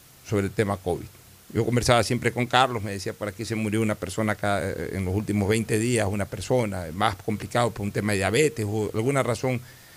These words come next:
distinta al covid, en que quizás algo influía el covid, pero uno, eh, eh, uno en veinte días".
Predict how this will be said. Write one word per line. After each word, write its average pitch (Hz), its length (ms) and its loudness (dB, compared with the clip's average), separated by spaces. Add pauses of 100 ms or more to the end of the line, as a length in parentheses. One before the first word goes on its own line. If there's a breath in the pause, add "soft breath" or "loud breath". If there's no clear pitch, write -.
(180 loud breath)
distinta 131 540 4
al 110 100 0
covid, 135 320 4 (600)
en 107 160 -2
que 113 340 0
quizás 139 340 4
algo 160 440 4
influía 131 340 0
el 135 120 0
covid, 139 380 2
pero 113 320 -2 (200)
uno, 170 280 4
eh, 127 140 0
eh, 117 460 -2
uno 165 240 4
en 131 120 0
veinte 143 300 4
días". 175 240 4